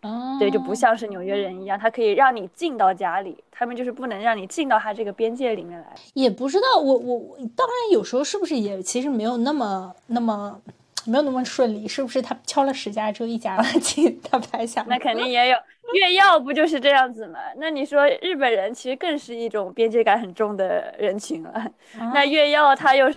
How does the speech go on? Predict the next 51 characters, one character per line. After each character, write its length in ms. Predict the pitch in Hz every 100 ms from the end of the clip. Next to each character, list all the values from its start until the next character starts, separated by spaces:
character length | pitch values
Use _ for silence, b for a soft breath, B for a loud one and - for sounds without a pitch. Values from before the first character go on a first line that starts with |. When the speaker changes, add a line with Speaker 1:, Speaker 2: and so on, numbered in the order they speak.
| _ -
Speaker 2:
是 260 | 247 247
采 160 | - 240
访 100 | 247
了 80 | 220
多 160 | 233
少 140 | 277 208
人 380 | 208 180 202 226
才 260 | 226 220
会 220 | 226 226
有 200 | 202 160
一 140 | 175 190
部 160 | 202
分 180 | 196 190
的 80 | 180
呢？ 120 | - _ _ _ -
对 80 |
啊。 140 | - 226
Speaker 1:
啊， 340 | 240 247 240
对， 380 | 233 - 233 208
对， 20 |
对， 200 | 208 208
就 160 | 214 262
是， 260 | 269 247 233
就 140 | 262
是 140 | 254
还 200 | 240 233
是 440 | 233 294 285 269 262 B B -
一 160 | 226 226
个， 340 | 262 254 240
也， 180 | 226 208
也 220 | 214 214
是 160 | 208 262
一 60 |
个 80 | 269
要 160 | 269 269
走 200 | 254 214
量 260 | 233 254
的 120 | 226 202
东 240 | 202 208
西 180 | 220 220
吧。 120 | 196 208 -
总 320 | 247 220 220
之 180 | - 311
Speaker 2:
那 80 |
我 60 | 262
们 100 | 262
今 80 | 285
天 120 | 294
就 100 | 294
说 220 | 285 294
了， 440 | 320 302 277 240